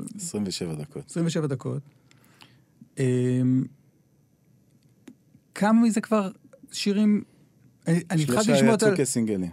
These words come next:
Speaker 2: התחלתי לשמוע את האלבום ואמרתי, "אוקיי, מכיר." נכון? דע,
Speaker 1: שלושה יצאו
Speaker 2: שיר.
Speaker 1: כסינגלים והצליחו. דע, מכור לאהבה ובוא
Speaker 2: ובוא
Speaker 1: הביתה.
Speaker 2: הביתה. אמ, זה, זה, כלומר, יש בעצם חמישה סימני שאלה, נכון?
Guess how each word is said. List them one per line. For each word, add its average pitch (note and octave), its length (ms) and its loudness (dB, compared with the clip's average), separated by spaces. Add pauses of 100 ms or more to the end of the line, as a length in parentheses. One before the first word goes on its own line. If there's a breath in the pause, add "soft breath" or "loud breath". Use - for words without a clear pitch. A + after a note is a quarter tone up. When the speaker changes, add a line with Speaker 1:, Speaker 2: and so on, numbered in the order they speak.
Speaker 2:
התחלתי G#3 260 0
לשמוע G#3 180 2
את G3+ 80 0
האלבום G#3+ 240 2
ואמרתי, G#3 180 2
"אוקיי, B3+ 220 2 (120)
מכיר." G3 340 0 (500)
נכון? D#3 320 0 (180)
דע, C#3+ 140 -2
Speaker 1:
שלושה D3+ 280 2
יצאו C#3+ 180 0
Speaker 2:
שיר. C#3 100 0
Speaker 1:
כסינגלים C#3+ 400 2
והצליחו. A2+ 440 -4
דע, F#2+ 340 -6 (380)
מכור F#2+ 280 -10
לאהבה F2 320 -8
ובוא D#2+ 260 -10
Speaker 2:
ובוא C3+ 200 0
Speaker 1:
הביתה. B2 280 -4
Speaker 2:
הביתה. - 20 -8 (2000 loud breath)
אמ, C3 580 0 (840)
זה, C3+ 180 -4 (140)
זה, G3+ 100 -12 (140)
כלומר, C#3 180 2
יש F3+ 140 0
בעצם G#3 240 0
חמישה F3+ 440 0
סימני D#3+ 340 2
שאלה, A3+ 380 0
נכון? G#3 400 2